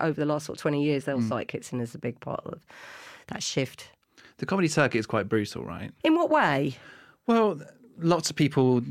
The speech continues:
Speaker 2: you know, don't
Speaker 1: Joshing for
Speaker 2: Joshing, yeah, joshing for
Speaker 1: You see, it, I know it has that reputation, but for me personally, and maybe it is just because I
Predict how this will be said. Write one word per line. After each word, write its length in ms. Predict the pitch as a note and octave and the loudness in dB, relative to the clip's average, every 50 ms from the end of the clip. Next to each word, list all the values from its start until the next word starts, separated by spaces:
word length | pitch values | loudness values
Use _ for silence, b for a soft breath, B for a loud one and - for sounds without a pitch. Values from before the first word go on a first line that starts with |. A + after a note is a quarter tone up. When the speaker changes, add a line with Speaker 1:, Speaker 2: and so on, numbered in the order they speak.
| C3 | -4
Speaker 2:
you 100 | - D3+ | 0 2
know, 100 | C3+ A2+ A2 | 4 4 4
don't 280 | C3 B2+ A2 B2 B2+ - | 4 2 2 0 -2 0
Speaker 1:
Joshing 440 | - G#3 F3+ - - F#3+ E3+ E3+ | 0 2 2 2 2 2 2 2
for 340 | E3+ E3+ - E3 D#3+ E3 D#3 - - - - | 2 2 2 2 2 0 -2 -4 -10 -8 -2
Speaker 2:
Joshing, 380 | - F3 D3+ - - D#3 B2 | 0 2 2 2 2 2 4
yeah, 160 | C3 C3+ B2 A#2+ | 4 4 4 4
joshing 400 | - C#3+ C3+ - - B2+ A#2+ A2+ | 4 4 2 4 4 4 2 2
for 500 | - - B2 A2+ A2+ A2+ A2 A2 A2 G#2+ B B - | 2 2 2 4 4 2 2 0 -2 -4 B B -2
Speaker 1:
You 60 | C#4 | 0
see, 200 | C4+ - E4+ D#4+ | 2 2 2 0
it, 360 | D#4+ C5+ - - - D#4 D4+ - - | 0 -4 -4 -2 0 0 0 0 2
I 120 | C#4+ D4 | 2 4
know 160 | D#4 D#4+ F4 F4+ | 4 4 4 4
it 100 | E4+ D#4+ | 2 2
has 160 | D4 D4 - | 2 2 2
that 100 | - C#4 - | 2 0 0
reputation, 600 | B3 A3+ A3+ - - B3+ B3+ - - G3 E3 E3 | 0 0 -2 0 0 0 0 2 2 0 0 0
but 200 | - - - - | 0 -2 -4 -2
for 100 | - A#3 | -2 0
me 360 | A#3 B3 B3 B3+ B3 A#3+ A#3 - - | 2 2 2 2 0 -2 -4 -6 -4
personally, 460 | - B3+ A3+ A3+ A3 - F3+ E3+ D#3+ | -2 0 0 0 0 0 0 2 2
and 100 | D#3+ F3 | 2 2
maybe 300 | G3+ G3+ G3 F#3+ G3 F#3 | 2 2 2 2 0 0
it 100 | E3+ - | 0 2
is 160 | - F#3 E3+ | 0 0 0
just 400 | - - F3+ D3+ - - - - | 0 -2 -2 -2 -4 -8 -12 -10
because 300 | - F3 - - F3+ D#3+ | -8 -4 -2 0 0 2
I 240 | E3+ E3+ E3 E3 - | 2 0 0 0 -2